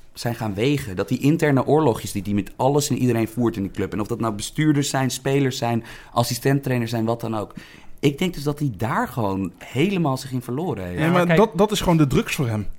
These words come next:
Speaker 2: Dat
Speaker 1: Ja.
Speaker 2: heeft hij nodig.
Speaker 3: Dat heeft hij nodig om te presteren op de een of andere manier. Een enorm conflictmodel. Maar Sam, jij zegt het is een slimme trainer. Geloof ik helemaal. Maar waarom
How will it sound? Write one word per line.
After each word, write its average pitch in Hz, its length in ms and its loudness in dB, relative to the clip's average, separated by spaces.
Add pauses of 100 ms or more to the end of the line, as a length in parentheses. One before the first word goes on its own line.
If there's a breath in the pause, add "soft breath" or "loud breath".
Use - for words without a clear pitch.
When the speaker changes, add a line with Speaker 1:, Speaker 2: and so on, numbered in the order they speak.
Speaker 2:
Dat 143 160 0
Speaker 1:
Ja. 165 80 8
Speaker 2:
heeft 214 140 4
hij 180 80 8
nodig. 165 260 4
Speaker 3:
Dat 143 100 -6
heeft 156 180 -2
hij 165 100 -4
nodig 160 280 -2
om 160 100 -10
te - 60 -12
presteren 180 560 -4
op 170 120 -6
de 180 60 -6
een 175 100 -2
of 160 60 -6
andere 160 140 -4
manier. 170 260 -4
Een 160 260 -8
enorm 151 260 -2
conflictmodel. 180 680 0
Maar 180 120 -2
Sam, 160 180 0
jij 139 100 4
zegt 147 160 -2
het 160 80 -2
is 151 80 -4
een 151 80 -4
slimme 151 340 -2
trainer. 180 440 -2
Geloof 160 220 2
ik 160 80 -12
helemaal. 160 460 0
Maar 151 140 -2
waarom 175 360 2